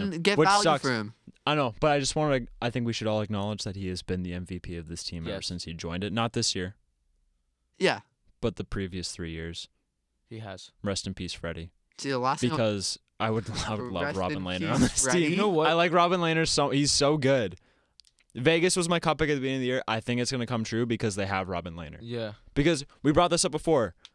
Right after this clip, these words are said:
Speaker 2: Vegas is an extremely good hockey team that was held back by goaltending.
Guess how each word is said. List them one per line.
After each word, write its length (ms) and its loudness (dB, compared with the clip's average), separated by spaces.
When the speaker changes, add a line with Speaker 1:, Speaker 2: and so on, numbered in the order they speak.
Speaker 2:
Vegas 300 2
is 100 0
an 160 2
extremely 520 0
good 120 4
hockey 260 0
team 200 -2
that 120 0
was 140 0
held 240 -2
back 240 0
by 120 -2
goaltending. 540 -6